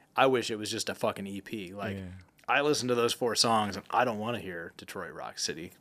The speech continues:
Speaker 1: or Cold Gin coming after it, you know?
Speaker 2: <laughs>
Speaker 1: Like, I just don't. I mean, I love all that shit too, but, like, I want, like, those four songs plus maybe another two or three. Just make it a short record, make it an E P, whatever. Like,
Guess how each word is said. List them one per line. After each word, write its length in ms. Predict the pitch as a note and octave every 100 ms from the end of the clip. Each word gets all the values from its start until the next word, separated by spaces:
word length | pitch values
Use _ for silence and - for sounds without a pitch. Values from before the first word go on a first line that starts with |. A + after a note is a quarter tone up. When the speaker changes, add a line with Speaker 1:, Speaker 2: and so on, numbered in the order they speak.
| - - _ -
Speaker 1:
or 140 | G#2 F#2+
Cold 320 | - G#2 F#2+
Gin 240 | G2 F#2+ F#2+
coming 320 | G#2 F#2+ F#2
after 400 | F2+ F#3 - E3
it, 140 | -
you 120 | - G2+
know? 140 | F#2+ - - - -
Speaker 2:
<laughs> 320 | A2 - -
Speaker 1:
Like, 140 | C3 D#3+
I 60 |
just 140 | D3 -
don't. 360 | A#3+ B2+ A2+
I 60 | B2
mean, 160 | C#3+
I 60 | C#3+
love 340 | D3 D#3 B2 - - - _
all 140 | B2
that 180 | C#3 C#3
shit 280 | - B2+ G#2+
too, 340 | E3+ G#3+ C#3+
but, 240 | G#2+ G#2+ F#2
like, 420 | G#2 G2+ G2 - _ - - - _ _
I 40 | C#3
want, 260 | F3 C3
like, 320 | A2 G#2+ G#2 - -
those 240 | C3 C#3
four 260 | - C3 B2
songs 480 | - A#2 A2 A2 -
plus 300 | - G#2 -
maybe 240 | G#2 G2
another 280 | F#2+ F#2+ F2
two 220 | - G2+
or 80 | D#2+
three. 320 | - G2+ C2+
Just 140 | F2 B2
make 160 | A#2
it 40 | F2
a 40 |
short 300 | G3 G#2+ F2
record, 420 | F#2+ F#2 - F2
make 160 | G2 G#2
it 60 | G#2
an 60 |
E 140 | G#2 G2
P, 240 | - G2+
whatever. 520 | F#2 G2 A2 F#2 F2+ F2+
Like, 260 | F2+ -